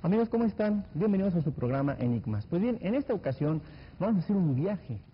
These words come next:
Vamos a ir al país de las siete luminarias. ¿Qué es esto de siete luminarias? Pues miren, allá en el estado de Guanajuato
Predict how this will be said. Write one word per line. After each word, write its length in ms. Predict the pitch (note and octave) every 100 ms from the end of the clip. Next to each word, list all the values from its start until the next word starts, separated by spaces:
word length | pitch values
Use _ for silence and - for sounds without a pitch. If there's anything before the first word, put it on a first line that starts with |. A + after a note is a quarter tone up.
| -
Vamos 360 | D3 F3 E3
a 120 | A#2+ B2+
ir 180 | D#3
al 240 | C#3 A2 G#2 -
país 320 | A2 D3 E3 - -
de 140 | A2+ A2
las 140 | G#2 -
siete 280 | B2 B2 A2+
luminarias. 640 | G#2+ G2+ G2+ F#2+ F2+ F2+ - - - -
¿Qué 100 | -
es 100 | A#3+
esto 240 | A3+ - C3
de 80 |
siete 260 | G2+ C3+ C3
luminarias? 500 | A2+ G#2 F#2 F2+ F#2+ -
Pues 140 | D#3
miren, 260 | G#3+ A3 G3+ - - -
allá 140 | - A3+
en 80 | B3
el 40 |
estado 400 | F3 A3 A3 G3 C3
de 80 |
Guanajuato 680 | C#3 G#3+ D#3+ - C3 A#2